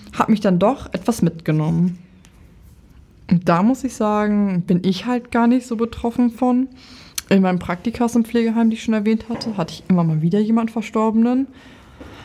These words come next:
Aber für mich war das jetzt nicht so ein verderbender Körper. Der ist ja nicht drei Wochen alt, sondern erst ein paar Stunden maximal tot.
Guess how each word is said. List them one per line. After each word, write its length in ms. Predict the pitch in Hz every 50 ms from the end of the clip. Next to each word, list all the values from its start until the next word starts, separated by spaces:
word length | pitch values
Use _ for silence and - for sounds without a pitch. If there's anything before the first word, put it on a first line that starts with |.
| - -
Aber 440 | - - 175 175 180 180 175 165 - -
für 140 | - - 190
mich 220 | 190 202 202 202
war 100 | 190 180
das 140 | 180 180 180
jetzt 200 | 170 175 - -
nicht 180 | 190 196 196 -
so 300 | - 175 175 175 175 175 - - - -
ein 60 | - -
verderbender 760 | - - 175 165 151 - 170 190 202 202 196 180 170 170 170
Körper. 480 | - - - - 190 185 180 185 175 165
Der 100 | 170 -
ist 140 | 180 175 -
ja 60 | 175
nicht 160 | 180 175 -
drei 200 | 170 165 165 165
Wochen 260 | - - 180 - 330 302
alt, 340 | - 262 262 269 269 262 262
sondern 220 | 240 208 196 175 -
erst 180 | 175 180 -
ein 40 | -
paar 160 | - 185 180
Stunden 440 | 175 - - - 190 226 - - 165
maximal 640 | 151 156 156 - - - 175 170 165 165 165 156
tot. 520 | - - - 170 165 170 202 240 233 -